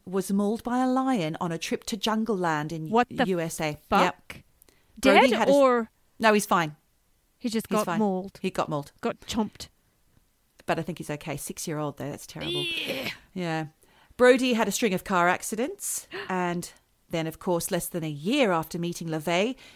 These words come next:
Speaker 1: Mansfield, Brody and their driver, plus her three children, were in a fatal car crash where the three adults were killed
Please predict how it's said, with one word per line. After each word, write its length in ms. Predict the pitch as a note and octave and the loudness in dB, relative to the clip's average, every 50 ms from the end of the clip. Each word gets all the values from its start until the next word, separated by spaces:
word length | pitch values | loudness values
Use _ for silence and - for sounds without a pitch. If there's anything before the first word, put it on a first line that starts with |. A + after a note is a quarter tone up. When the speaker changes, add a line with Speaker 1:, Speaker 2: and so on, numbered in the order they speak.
| - _ _ - | -20 _ _ -2
Speaker 1:
Mansfield, 760 | F#3+ A3 A3+ B3+ C#4 C4 - - - D#4 D4+ D4+ D#4 - - | 2 4 4 4 4 2 -2 -4 -2 -2 -2 -2 -2 -4 -2
Brody 400 | - G#3+ F#3+ F#3+ G3 G3 F#3+ F#3 - | 2 2 2 2 2 0 -4 -4 -2
and 320 | - F3+ F3 F3 F3 - - _ - | -2 -2 -2 -4 -6 -8 -12 _ -14
their 240 | E3 - F#3 E3 D#3 | -6 -4 -4 -4 -2
driver, 400 | - F#3 F3+ E3+ E3+ E3+ F3 E3+ | -2 0 2 2 2 2 0 -4
plus 340 | E3 - - F#3+ F3 - | -4 -2 -2 -2 -2 -2
her 220 | - - B3 B3+ C4+ | -2 0 2 2 2
three 240 | C4 - B3+ A3+ G#3 | 0 -2 -4 -4 -2
children, 540 | - - - A3 G#3 G#3 - E3+ D3 D#3+ | -2 -2 0 0 0 0 -2 -4 -4 -2
were 100 | E3 F3 - - | -4 -4 -2 0
in 200 | G3 F#3 F3 - _ - | 0 0 -2 -4 _ -4
a 220 | F3 E3+ E3 E3 D#3+ | -2 0 0 -2 -4
fatal 600 | - - - A#3+ A3+ A3+ G3 - - C#3+ C3 A2 | -6 -4 0 2 2 2 0 -2 -4 -4 -4 -6
car 420 | - - - E3+ D#3 D3+ D3 A#2+ - | -8 -6 -2 0 0 0 0 -2 -4
crash 380 | - - D#3 D3 D3+ - - | -6 -4 -4 -4 -4 -6 -8
where 240 | - - E3 D#3+ D3+ | -6 -4 -4 -4 -2
the 100 | D3+ D#3+ | -4 -6
three 480 | D#3 - - A3 A3 G#3 G#3+ G#3+ G#3+ - | -8 -6 -2 0 2 2 2 2 0 0
adults 380 | - F3+ E3+ E3+ D#3 - - - | 0 -2 -2 -2 -4 -6 -6 -10
were 60 | F3+ | -14
killed 360 | - - - D#3+ C#3 C#3 - | -12 -8 -8 -6 -6 -6 -10